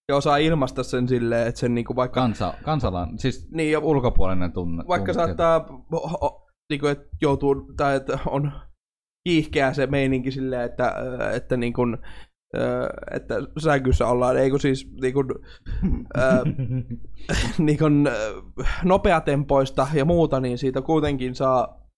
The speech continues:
Speaker 1: niitten selostuksella sen niinku hyvän kuvan ja
Speaker 2: No, toi peli on
Speaker 1: Mm.
Speaker 2: parhaimmillaan aika nopeatempoista, että se runti voi loppua aika nopeasti. Se on. Katsotaan,
Speaker 1: Kyllä.
Speaker 2: miten näissä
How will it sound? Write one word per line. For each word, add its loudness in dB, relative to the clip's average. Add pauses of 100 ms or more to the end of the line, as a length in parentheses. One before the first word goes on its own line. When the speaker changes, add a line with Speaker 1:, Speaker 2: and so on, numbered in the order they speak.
(280)
Speaker 1:
niitten -2
selostuksella -2
sen 0
niinku -2
hyvän 2
kuvan -4
ja -6
Speaker 2:
No, -8
toi -6
peli -2
on -4
Speaker 1:
Mm. -6
Speaker 2:
parhaimmillaan -6
aika -6
nopeatempoista, -8
että -12
se -10
runti -6
voi -8
loppua -6
aika -4
nopeasti. -12 (4000)
Se -4
on. -4
Katsotaan, -6
Speaker 1:
Kyllä. 2
Speaker 2:
miten 0
näissä -2